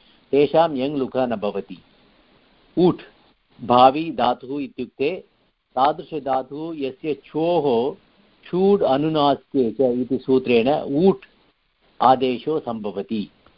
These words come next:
चोः शूड् अनुनासिके च तुक् सहित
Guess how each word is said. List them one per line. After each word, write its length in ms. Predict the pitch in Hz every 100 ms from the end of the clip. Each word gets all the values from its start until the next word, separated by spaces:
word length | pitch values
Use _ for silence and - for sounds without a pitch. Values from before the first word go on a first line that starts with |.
| _ _ _ _ _ 147
चोः 500 | 147 135 175 214 - -
शूड् 300 | 147 151 135
अनुनासिके 680 | 139 143 135 120 _ 120 104
च 240 | 117 101 - _ _ _ -
तुक् 200 | 202 - _ _ _ _ _ _ _
सहित 300 | 139 135 131